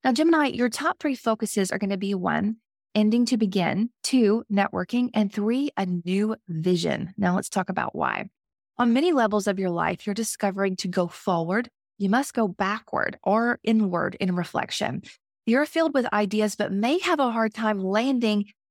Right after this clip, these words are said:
all or one of them because you're certain that you're missing part of the story.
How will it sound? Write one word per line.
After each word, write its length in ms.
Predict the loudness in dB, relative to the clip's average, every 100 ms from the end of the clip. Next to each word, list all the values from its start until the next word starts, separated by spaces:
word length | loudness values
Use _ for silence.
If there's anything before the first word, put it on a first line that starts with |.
| _
all 260 | 0 2 4
or 80 | 2
one 280 | 2 2 2
of 160 | 2
them 340 | 2 2 2 0 -4
because 420 | -4 2 2 2
you're 160 | 0 -2
certain 560 | -2 0 0 2 0 2
that 220 | 0 0
you're 160 | 0
missing 720 | 0 2 2 0 -2 -2 -2 -6 -4
part 140 | -2
of 80 | -2
the 60 | -4
story. 560 | -4 0 2 0 -4